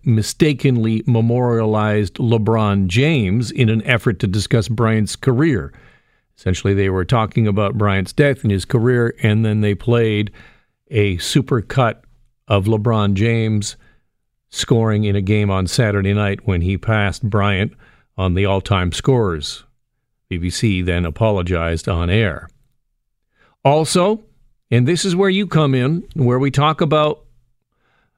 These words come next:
Bryant's life in its completeness. Quote, "What happened is tragic. I am heartbroken for Kobe's family," has tweeted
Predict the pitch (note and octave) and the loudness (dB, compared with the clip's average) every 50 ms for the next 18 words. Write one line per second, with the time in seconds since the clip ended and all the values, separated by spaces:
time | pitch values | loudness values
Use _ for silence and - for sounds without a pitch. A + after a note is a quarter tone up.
0 | _ _ _ _ _ - B2+ C3+ C#3+ D3 D3 D3+ C#3+ - - C3+ C#3+ C#3+ D3 - | _ _ _ _ _ -2 0 2 2 2 2 0 0 0 0 0 2 0 0 -2
1 | - - - D#3 C3+ C3+ C#3 C3 - - - _ - - - - C3+ B2+ - - | -6 -2 0 0 2 2 0 -2 -4 -8 -12 _ -18 -10 0 0 2 2 0 -4
2 | - - - D#3+ E3 E3+ - - G2 E2 - - - - - _ _ _ _ _ | -10 -6 0 0 0 0 0 -2 -2 -2 -4 -10 -16 -16 -20 _ _ _ _ _
3 | _ _ _ _ _ _ - - E3+ E3+ F#3 G3+ G3+ - - - C#3 D3 D3 C3+ | _ _ _ _ _ _ 0 2 2 4 4 0 -2 -4 -8 -2 0 2 2 2
4 | A2 C#3+ E3 E3+ - - F3+ F3 E3 - - F#3 D3+ C#3 - - - E3 D#3 D3 | 0 0 0 0 0 0 0 0 -2 -2 0 0 0 0 0 -2 0 2 2 2
5 | C3 A2+ C#3 C#3 C3+ - - - C#3 C3+ C3+ C3+ B2+ A2 C#3 D3+ D#3 - - D#3 | 2 0 -2 -4 -4 -6 -2 0 2 2 2 2 0 0 0 0 0 0 0 0
6 | D3 C3+ - - C#3 A#2 - - B2+ A2 - - - E3+ C#3+ C3+ C3+ C3+ B2 - | 0 0 2 0 -2 0 0 -2 -2 -2 -2 -2 0 2 2 2 0 -2 -2 -2
7 | - - D3+ C#3+ C#3 C3+ B2 G2 D#2+ - - - - - - _ _ _ _ _ | 0 0 2 2 2 2 0 -2 -4 -6 -10 -18 -20 -20 -20 _ _ _ _ _
8 | _ _ _ _ - F2+ F2+ - - - B2 A#2 G2+ A2 A2 G2+ F#2 | _ _ _ _ -4 -2 -2 -2 -2 0 0 0 2 2 0 -2 -4